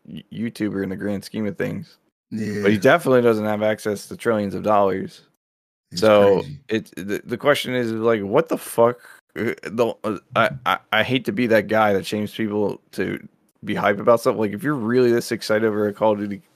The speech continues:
Speaker 1: board game, don't put your money towards it. Let them put their money towards it, make the game, and let it come out. Because I don't think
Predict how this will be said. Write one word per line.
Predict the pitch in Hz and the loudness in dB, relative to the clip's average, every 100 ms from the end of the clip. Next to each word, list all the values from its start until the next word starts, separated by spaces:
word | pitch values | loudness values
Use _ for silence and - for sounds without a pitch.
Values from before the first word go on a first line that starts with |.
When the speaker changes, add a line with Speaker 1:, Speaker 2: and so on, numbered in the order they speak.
| _ | _
Speaker 1:
board | 95 110 | -2 0
game, | 107 135 143 _ _ _ _ _ _ _ - 98 | 0 -2 -4 _ _ _ _ _ _ _ -12 -4
don't | - 123 135 - | 4 6 6 2
put | 127 - | -2 0
your | 104 | -4
money | 107 110 110 92 | 0 0 0 -4
towards | - 80 - | -6 -8 -8
it. | 76 _ _ _ _ _ | -12 _ _ _ _ _
Let | - 104 123 139 | -8 2 2 2
them | 104 135 123 107 90 _ | 0 2 0 -4 -12 _
put | - 110 90 | -6 -4 0
their | 110 147 | 4 4
money | 135 117 107 | 4 0 0
towards | 87 101 98 | -2 -2 -2
it, | 98 - _ _ | -6 -8 _ _
make | - 110 127 | -6 -4 -4
the | - | -4
game, | 107 127 110 101 - | 0 0 0 -4 -10
and | - 107 | -8 -4
let | 104 | -4
it | - | -4
come | 101 | -2
out. | 101 - - | -2 -4 -6
Because | 123 104 | -2 0
I | 113 | 2
don't | 139 127 | 2 0
think | 131 131 - | 0 0 -4